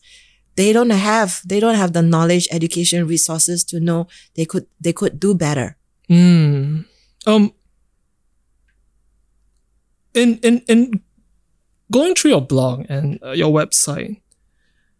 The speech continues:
Speaker 2: you mentioned something about, uh, this broadly quoting, like, If the clientele is inclined and open to it, you would introduce them to practices such as meditation, breathing, uh, visualization. And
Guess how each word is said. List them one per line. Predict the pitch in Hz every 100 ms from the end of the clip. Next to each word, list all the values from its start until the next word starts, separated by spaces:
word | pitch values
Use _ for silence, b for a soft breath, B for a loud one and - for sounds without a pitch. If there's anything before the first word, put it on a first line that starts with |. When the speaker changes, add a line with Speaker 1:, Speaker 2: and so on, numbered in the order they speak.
| _ _ _ _ _
Speaker 2:
you | 202 226
mentioned | 247 233 330
something | - 190 185 175
about, | 147 139 - _ _ _ _
uh, | - - - - - - - -
this | 185 202 170
broadly | 151 147 156
quoting, | 156 139 135 131 143
like, | 151
If | 196 165
the | 190
clientele | - 196 208 254
is | 220
inclined | 151 143 - 143 143
and | 143
open | 139 - 143
to | - 143
it, | 143 - _ _ -
you | 165
would | 185
introduce | 202 202 196 226 196
them | 170
to | 175
practices | 156 147 - 143 139 139
such | 135
as | - -
meditation, | 151 147 - 143 - 139 139 - 185 - -
breathing, | 156 139 139 135 135 139 -
uh, | - - - - -
visualization. | 156 165 160 151 135 139 135 143 135 147 - b b b b b b b -
And | 165 156 151 151 156 156 160